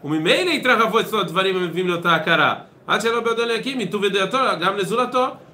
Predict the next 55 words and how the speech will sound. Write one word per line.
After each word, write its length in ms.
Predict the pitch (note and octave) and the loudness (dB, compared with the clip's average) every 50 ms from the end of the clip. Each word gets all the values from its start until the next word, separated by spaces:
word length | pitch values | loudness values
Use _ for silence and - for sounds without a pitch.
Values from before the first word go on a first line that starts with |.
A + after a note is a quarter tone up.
| - - - | -20 -4 0
Fala 260 | G3+ A3+ B3+ B3+ A#3+ | 4 4 6 4 4
o 40 | A#3 | 0
Rav 100 | - - | -2 -2
Kook, 320 | C#4+ D#4 D4 - - - | -2 -2 -2 -2 -4 -4
então 360 | E3+ F3 E3+ E3+ A#3 B3 B3 B3 | -4 -4 -2 0 0 0 2 2
qual 120 | B3+ C4 | 2 2
é 20 | |
a 40 | C4+ | 2
obrigação 340 | C4 C4 B3 A#3+ - F3 B3 | 0 -2 -2 -2 -2 -2 -4
da 80 | B3 - | -4 -2
pessoa? 540 | B3 G#3 - - G3+ F#3+ F3+ F3+ F3+ - - - - - - | -2 -4 -2 0 0 0 2 0 -2 -4 -8 -16 -20 -12 -4
A 60 | C#3+ | -4
obrigação 380 | D#3 E3 G3+ G3+ G3+ F3 A3 A#3 | 0 0 0 0 0 0 0 -2
da 60 | A3+ A3 | -2 -2
pessoa 320 | G3+ - - A3+ G#3+ G#3 | -4 -4 -2 0 2 2
é 60 | A3 | 2
correr 260 | G#3+ A3 G3+ F3 F#3+ | 2 2 2 2 2
atrás, 840 | G#3+ G3 - - F#3+ F#3+ F#3+ F3+ E3 C3+ B2 - - - - - - - - - - - | 2 0 0 0 0 2 4 4 2 0 -2 -6 -12 -18 -20 -20 -20 -20 -20 -20 -18 -8
não 200 | C#3+ D#3+ A#3+ D4 | -2 0 0 0
esquecer 440 | D4 - - - - G3 - - A3 | 0 -2 -2 -2 -2 -2 0 2 2
o 80 | G3+ E3 | 2 2
problema. 360 | F3+ F#3+ F3 D3 D#3 D3+ D#3 | 2 0 0 2 2 0 0
Eu 120 | G#3+ B3+ | 0 -2
temo 200 | - D4 D4 C#4+ | -4 -6 -4 -2
a 60 | C#4 B3+ | -2 0
Deus, 260 | A3+ A#3+ A#3 A3 - | 0 0 0 0 -2
o 20 | B3+ | -4
que 80 | C#4 | -6
que 100 | - D4+ | -2 0
é 80 | C4+ A#3+ | 0 2
isso? 280 | A3 G3+ F#3 - - | 2 0 -2 -4 -6
O 20 | - | -8
que 100 | - B3 | -10 -10
que 60 | C#4+ | -8
é 40 | C4+ | -8
isso 120 | - B3+ | -6 -6
na 40 | A#3 | -4
sua 160 | - A#3 G#3 | -4 -2 -2
vida? 220 | E3 E3 D#3 C3 B2 | -2 -2 -2 -2 -4
Sei 260 | - - - E4+ G#3+ | -8 -10 -12 -10 -8
lá. 280 | B2 A#2+ A2+ F#2 - - - - - - - - | -6 -6 -6 -6 -8 -12 -18 -20 -20 -20 -14 -8
Não, 140 | D3+ D3+ D3 | -8 -8 -6
corra 420 | - - A#3+ C#4+ D#4+ D#4 C#4 D#4 | 2 4 4 6 6 6 4 4
atrás, 460 | D4 - - A3 A#3 B3+ C4 A3 E3+ E3+ | 2 0 0 0 2 2 2 0 -4 -6
porque 260 | - E3+ - F3 F3+ | -10 -12 -8 -4 -4
isso 380 | F3 A3 B3 - - C#4+ - - | -4 -4 -6 -10 -12 -14 -14 -8
é 200 | F3 F#3+ G3+ A#3 A3 | -4 -2 -2 -2 -2
uma 200 | A3 A3+ G#3+ G3 | -4 -4 -6 -2
pergunta 320 | - A#3 G3 F#3 G3 A3 F#3+ | -2 -2 -2 -2 -4 -6 -8
cervical 1040 | - - - - - - - - - - - A#3+ A#3+ A#3+ B3 B3 - - F3+ F3+ F3+ | -8 -10 -14 -14 -16 -18 -20 -18 -12 -4 -2 -2 0 0 -2 -4 -2 0 0 0 0
pro 100 | G3 F3+ | -2 -4
seu 160 | - A3+ G#3+ | -6 -4 -4
dia 140 | F3 A3+ C4 | -4 -4 -4
a 40 | |
dia. 320 | A3 A3+ D#4+ E4 - - | -4 -4 -4 -4 -4 -6